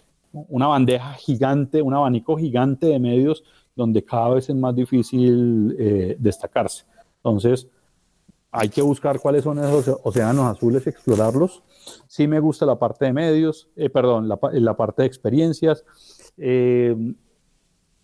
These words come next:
vengo desde hace un par de años trabajando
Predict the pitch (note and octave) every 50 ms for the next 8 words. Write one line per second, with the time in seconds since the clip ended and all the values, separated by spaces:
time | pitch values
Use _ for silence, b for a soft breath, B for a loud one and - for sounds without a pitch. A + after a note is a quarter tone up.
0 | _ _ _ C3+ B2+ B2+ D#3 D#3+ D#3 D3+ C#3+ D3 D#3 D#3 D3 C3+ - - C3+ B2
1 | A#2+ A2 A2+ A#2+ A#2 A2 - - C#3 B2+ - - D3+ C3 C3 C#3 D3 C3+ B2+ B2+
2 | C3 C#3 C#3+ C3 - _ _ _ _ _ _ _ _ _ C3+ B2 A#2 A#2 A2 G#2
3 | G#2 G#2+ G#2+ A2 A2+ A2+ A#2+ B2 B2+ C3 - A3+